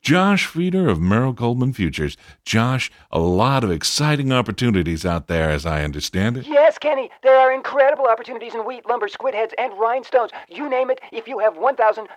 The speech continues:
Speaker 2: twenty-five hundred, five thousand dollars or more, and you invested ten months ago or right now, you could have earned a ten, twenty, even one hundred to one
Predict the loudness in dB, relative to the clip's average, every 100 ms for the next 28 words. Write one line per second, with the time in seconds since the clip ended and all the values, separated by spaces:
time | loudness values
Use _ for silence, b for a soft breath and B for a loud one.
0 | -4 -2 0 0 0 -4 -8 B 4 4
1 | 2 0 0 0 -2 0 0 B B 0
2 | 2 0 -2 -2 0 -2 -4 -4 -2 -2
3 | 0 2 2 0 4 4 4 -2 -2 -2
4 | -2 -4 B B -4 2 2 2 -2 -6
5 | B -4 -2 -2 -2 -2 -6 -4 0 0
6 | -2 -12 -16 -10 -10 -8 0 2 2 0
7 | -2 -8 B -14 -6 -2 -2